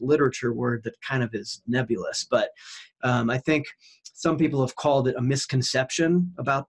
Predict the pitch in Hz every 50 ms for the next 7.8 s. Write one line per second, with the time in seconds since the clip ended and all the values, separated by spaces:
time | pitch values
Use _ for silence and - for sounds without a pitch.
0 | _ - - - - 139 139 147 156 147 - - - _ _ _ _ _ _ 123
1 | 123 113 113 104 90 135 - - 151 143 135 131 - - 131 117 123 143 156 160
2 | 160 170 147 160 151 143 - - - - 156 147 147 147 147 143 - - - _
3 | _ _ _ _ _ _ - 123 120 120 120 - 127 117 110 123 127 131 131 131
4 | 131 127 127 - - - - - 175 160 160 156 151 147 139 143 139 135 - -
5 | - - 143 139 139 143 135 - - _ - - _ - - 170 165 - 165 170
6 | 170 185 208 208 175 151 175 190 185 - 139 165 165 156 151 - 143 139 - -
7 | - 185 190 185 160 135 131 143 147 135 107 90 - - - -